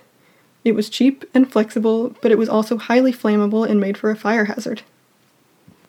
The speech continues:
Newer corsets aren't made with the same materials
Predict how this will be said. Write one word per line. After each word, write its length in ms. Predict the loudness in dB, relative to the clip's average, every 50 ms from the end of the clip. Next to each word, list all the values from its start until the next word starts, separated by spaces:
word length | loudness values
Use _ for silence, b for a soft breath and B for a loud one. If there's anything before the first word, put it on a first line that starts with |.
| _ _ 2
Newer 300 | 4 6 6 6 6 4
corsets 560 | 0 0 0 0 0 0 -2 -4 -4 -6 -12 -12 -6
aren't 240 | -2 -2 -2 0 0
made 220 | 2 2 2 2
with 140 | 2 0 0
the 100 | -2 -4
same 260 | -2 0 2 2 2
materials 680 | 2 2 0 0 2 4 6 6 6 6 4 2 0 -2